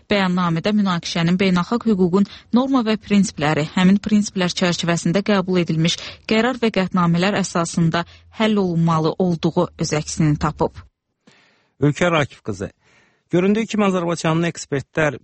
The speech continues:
Speaker 2: pessimistdir, ancaq iki min doqquzuncu ilin ortalarında, yəni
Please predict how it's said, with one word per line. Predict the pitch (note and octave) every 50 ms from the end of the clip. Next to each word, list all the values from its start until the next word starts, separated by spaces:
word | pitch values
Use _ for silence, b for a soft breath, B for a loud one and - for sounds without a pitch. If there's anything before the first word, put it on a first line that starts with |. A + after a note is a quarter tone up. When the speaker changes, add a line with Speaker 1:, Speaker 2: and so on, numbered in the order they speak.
| _
Speaker 2:
pessimistdir, | - C#3+ C3 - - - C#3 C#3 D3 C#3+ - - _ E3 E3+ F3+ F3 - -
ancaq | C#3+ E3 E3+ - F3+ F3+ F#3 G3
iki | B3+ - - - E3+
min | F3 E3 D3+
doqquzuncu | C3+ C#3+ B2+ _ - A#2 A#2+ C3 C3 - -
ilin | D#3+ D3 C3+ B2+
ortalarında, | A#2+ A2 - - A#2+ A2 A2 G#2+ G#2 G#2+ G#2+ A2 C3+
yəni | C3+ C3 C#3 C#3 C3+ B2+ G#2